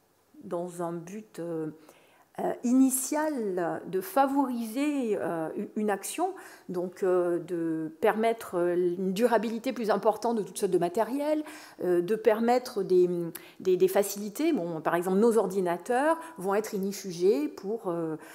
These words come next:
donc, euh, limiter les phénomènes de chauffe et, et, et potentiellement d'explosion, et cetera, et cetera. Donc on va en trouver en fait dans toutes sortes d'utilisations.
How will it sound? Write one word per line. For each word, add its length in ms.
donc, 300
euh, 160
limiter 560
les 80
phénomènes 400
de 100
chauffe 400
et, 200
et, 300
et 60
potentiellement 540
d'explosion, 560
et 80
cetera, 340
et 60
cetera. 320
Donc 160
on 80
va 100
en 120
trouver 460
en 100
fait 380
dans 160
toutes 240
sortes 540
d'utilisations. 800